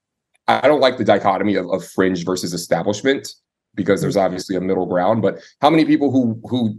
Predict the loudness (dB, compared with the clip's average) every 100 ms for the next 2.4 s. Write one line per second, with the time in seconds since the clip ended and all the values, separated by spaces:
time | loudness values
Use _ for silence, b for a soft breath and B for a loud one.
0 | _ -6 0 2 2 0 2 2 2 2
1 | 2 2 0 -4 -6 -6 -8 -18 -6 -4
2 | 0 -2 -2